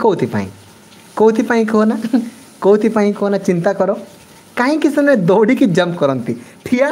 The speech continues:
ଠିଆ ଜମ୍ପ କରିଦେଲେ ହବନି? ହେଁ? <laughs> କାହିଁକି?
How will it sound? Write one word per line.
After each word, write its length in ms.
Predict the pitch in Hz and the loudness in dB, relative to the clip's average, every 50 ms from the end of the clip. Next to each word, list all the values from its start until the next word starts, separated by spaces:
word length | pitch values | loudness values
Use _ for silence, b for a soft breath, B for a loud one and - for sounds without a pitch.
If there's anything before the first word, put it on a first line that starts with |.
| - - | -4 -2
ଠିଆ 160 | - 269 277 262 196 165 | 0 2 2 2 2 0
ଜମ୍ପ 180 | 220 220 233 226 - | 0 0 -2 -2 0
କରିଦେଲେ 360 | 233 233 226 214 226 226 190 214 214 214 B B B 185 | 2 2 4 4 4 4 2 0 0 -4 B B B -2
ହବନି? 280 | 226 233 170 131 113 104 110 - - - - - | -2 0 0 0 -2 -4 -6 -8 -14 -20 -6 -4
ହେଁ? 140 | 170 180 247 320 - - - - - - - - - - - - | -2 -2 -2 -4 -8 -14 -18 -20 -20 -20 -20 -20 -20 -20 -6 -2
<laughs> 1160 | 269 226 277 302 - - - - - - - - - - - - - - - - - - - | 0 0 0 -2 -4 -10 -16 -20 -20 -20 -20 -20 -20 -20 -20 -20 -20 -20 -20 -20 -18 -6 -4
କାହିଁକି? 360 | 220 240 247 220 - - 123 | -2 0 0 0 0 0 -2